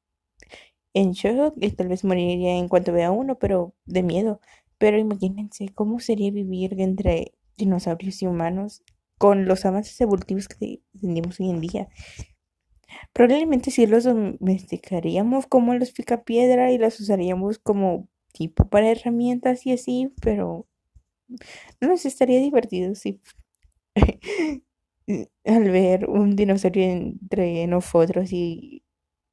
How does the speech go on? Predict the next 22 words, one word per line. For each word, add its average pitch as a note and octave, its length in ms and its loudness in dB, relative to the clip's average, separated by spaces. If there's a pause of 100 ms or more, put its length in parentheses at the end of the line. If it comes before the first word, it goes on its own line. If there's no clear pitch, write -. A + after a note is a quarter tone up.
entre F#3 280 0
ellos F3 280 -2 (320)
gritarse, F3 760 -4
bueno, G#3 220 0
no F#3+ 160 -2
gritándose, F#3+ 540 -6
sino F3 340 -6 (120)
rugido, F3+ 560 -2
creo, A#3+ 400 -6
y G#3 140 -8
de, - 240 -8
¡ah! G4 500 -2 (1700)
Usarlo F3+ 480 2
como G#3 280 -4
transporte, F#3+ 640 -6
no E4+ 240 -4
sé, B3 760 -4
sería G3+ 420 -2
como A#3 300 -2
tipo G3+ 200 -4
<laughs> - 80 8
picapiedra. - 880 -2